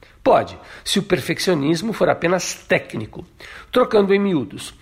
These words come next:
se um maestro se preocupa só com a afinação e com a exatidão rítmica, por exemplo, deixando de lado a busca pelas intenções expressivas do compositor, então a música pode soar sem graça.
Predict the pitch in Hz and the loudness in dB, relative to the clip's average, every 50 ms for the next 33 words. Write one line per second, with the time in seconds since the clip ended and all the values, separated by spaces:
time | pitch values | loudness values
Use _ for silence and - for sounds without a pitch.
0 | - - - - - - - 269 269 262 226 180 160 147 139 131 113 - - - | -16 -16 -14 -8 -2 2 4 4 6 6 6 6 6 6 4 4 2 -2 -6 -6
1 | 120 101 - - 160 123 170 170 - - - 131 - 127 113 - - 202 214 214 | -6 -4 -4 -4 -4 -2 0 -2 -2 -2 -6 -8 -6 -6 -4 0 2 2 2 2
2 | - 180 160 - - 156 135 127 117 - - - 127 117 - - 147 139 - - | 2 0 0 0 -2 -2 -4 -4 -4 -4 -4 -4 -4 -4 -4 -6 -8 -8 -4 -4
3 | 147 143 135 135 117 - 160 - - - 131 120 143 139 131 107 123 175 185 - | -2 0 0 0 0 0 0 0 -2 -4 -4 -2 -2 -2 0 0 -2 -4 -4 -4
4 | - - 110 104 101 - 113 - - - 117 107 92 113 147 147 127 - - 95 | -6 -6 -6 -6 -6 -8 -10 -8 -6 -6 -4 -4 -2 0 0 0 0 -2 -8 -16
5 | - - - - - - - - - - 185 247 269 233 - 233 220 175 175 147 | -18 -18 -20 -18 -16 -16 -16 -16 -6 0 2 2 2 4 2 2 2 2 0 0
6 | 156 135 127 131 131 123 123 120 117 113 123 131 123 - - - - 143 131 123 | 0 2 4 4 2 2 2 0 0 0 -2 -4 -4 -4 -8 -8 -4 -2 -2 -2
7 | 120 123 165 214 208 - 156 131 113 104 - - - 120 117 110 104 - - - | 0 0 -2 -2 -2 -2 -2 -2 -2 -4 -6 -4 -4 -2 -2 -2 -4 -8 -10 -4
8 | - 180 190 185 - - - 165 131 117 - - - - - 175 190 190 131 110 | 0 0 0 0 -2 -6 -6 -4 -4 -4 -4 -8 -8 -4 -2 0 0 0 0 -2
9 | 110 104 101 107 - - 110 107 - 113 - - - - 190 208 208 - - - | -4 -4 -6 -8 -8 -8 -8 -8 -8 -8 -8 -4 0 2 2 2 2 -2 -16 -18
10 | - - - - - - - 302 269 - 202 185 190 185 160 139 135 139 135 - | -16 -16 -14 -16 -6 -2 0 2 4 4 4 4 4 4 2 0 0 -2 -2 -2
11 | - 175 - 156 139 127 - - - 175 139 139 139 - - 233 226 214 196 185 | -2 -2 0 2 0 0 0 0 0 2 2 2 2 0 -2 0 2 2 2 2
12 | 180 - - - - - - | 2 0 -6 -12 -16 -20 -20